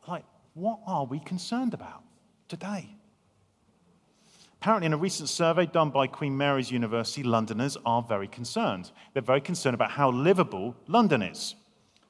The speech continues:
Sixty-four percent in the survey thought the life in the city got worse, and they were concerned about housing, antisocial behavior, high taxes,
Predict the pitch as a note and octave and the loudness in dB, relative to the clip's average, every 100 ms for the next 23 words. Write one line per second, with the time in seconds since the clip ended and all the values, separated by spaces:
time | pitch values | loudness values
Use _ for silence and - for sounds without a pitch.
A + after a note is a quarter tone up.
0 | _ - G#3 - F#3 - F3+ F3 D#3+ F#3+ | _ -6 -4 -2 -2 4 2 4 2 0
1 | C#3 C#3+ - E3 D#3 D3+ - B2+ A#2+ B2 | 2 -2 0 2 4 2 -2 -4 -2 2
2 | C#3+ - A#2+ G#2+ - A#2+ G#2+ G#2 F#2 A2+ | 0 0 -4 -6 -4 -4 -2 -4 -2 -2
3 | C3+ B2 - - - - - _ C3+ C3+ | -2 -2 -8 -10 -12 -20 -20 _ 0 4
4 | C#3 B2 A#2 A#2 - D#3 D3+ B2 G#2+ - | 4 2 -2 -6 -2 0 2 2 0 2
5 | C#3 D3 B2 D3 D3 B2+ - _ - C3 | 4 4 2 -4 -4 -8 -14 _ -2 -2
6 | B2 B2+ - C3 A#2+ A#2+ - G#2 B2+ C3 | -2 -4 2 2 2 -4 -4 -2 -4 -2
7 | B2+ C3 C3 - - G2 G2+ - C#3+ - | -4 -4 -6 -14 -6 -4 -4 -4 -4 -6
8 | - C#3 | -6 -6